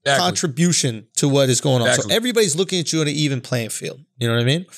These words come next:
Speaker 2: Um,
Speaker 1: And pe-, and, and you wanna know
Speaker 2: so
Speaker 1: who's who.
Speaker 2: And you might wanna know who's who, but what happens is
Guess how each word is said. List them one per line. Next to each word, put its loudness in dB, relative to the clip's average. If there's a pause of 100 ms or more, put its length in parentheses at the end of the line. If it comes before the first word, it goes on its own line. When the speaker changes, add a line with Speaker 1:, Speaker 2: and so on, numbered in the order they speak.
(400)
Speaker 2:
Um, 0 (340)
Speaker 1:
And 4
pe-, 4
and, -4 (140)
and 0
you 2
wanna 2
know 2
Speaker 2:
so 0
Speaker 1:
who's -2
who. -2 (300)
Speaker 2:
And -2
you 0
might 0
wanna -2
know 2
who's 0
who, 0
but 0
what 0
happens -2
is -2